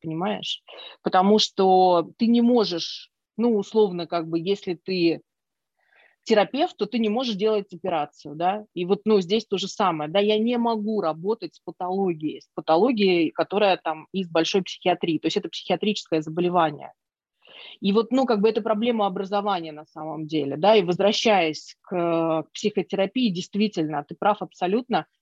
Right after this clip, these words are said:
основной инструмент работы нашей — это личность, это твоя личность. И насколько твоя личность здорова, насколько она проработана, насколько ты, то есть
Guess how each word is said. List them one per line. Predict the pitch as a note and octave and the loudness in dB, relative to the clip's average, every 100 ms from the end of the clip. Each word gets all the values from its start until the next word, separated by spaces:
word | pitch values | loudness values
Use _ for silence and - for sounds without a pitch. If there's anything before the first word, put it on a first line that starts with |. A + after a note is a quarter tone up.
| _ _ - | _ _ -4
основной | G3+ - A#3 A3 A#3+ A#3 F3+ | -4 0 2 4 4 4 2
инструмент | F#3+ G3 - A3 G#3+ G#3+ F#3 D#3+ - - | -2 -6 -4 -2 0 2 0 -4 -10 -6
работы | E3 F3 G3 D4+ - F3 D3 | -4 -2 -2 -4 -4 -8 -4
нашей — | F#3 F3+ - D3+ C#3+ | -2 -2 -4 -10 -6
это | G#3 G#3+ | -4 -2
личность, | G#3 G3 F3+ - D3 - _ _ _ _ | 0 0 -2 -6 -8 -14 _ _ _ _
это | G#3+ A3 | -2 -2
твоя | G#3+ G3 G3+ G3+ F#3 | -2 0 2 2 0
личность. | E3 D#3 - C#3+ C#3+ _ _ - - - - | -2 -6 -10 -16 -20 _ _ -20 -20 -10 0
И | A3 | 4
насколько | G#3+ G#3+ - C#4 B3 B3 | 4 2 0 2 2 0
твоя | - F#3 G#3+ G#3+ G#3+ F#3+ | -6 0 2 4 4 4
личность | F3+ G3 F#3 - C#3+ C#3+ _ | 2 -6 -8 -12 -14 -16 _
здорова, | D#3+ D#3+ F#3+ G3+ C#4 D4+ G3 - | -12 0 2 6 4 4 2 0
насколько | E3+ G3 - A#3+ G3+ G3 | -2 -2 2 2 2 0
она | F#3+ F#3+ D#3 | 2 0 0
проработана, | - G#3+ G#3 G3 E3 D#3+ G#3 B3+ G3+ E3 | -2 0 0 0 -2 -2 -2 -2 -6 -8
насколько | E3 F3 - A#3+ G#3+ F#3+ - | -10 -8 0 2 2 -4 -6
ты, | - A3+ F3 - _ _ _ _ | 0 2 2 -4 _ _ _ _
то | G3 | -6
есть | G3 | -6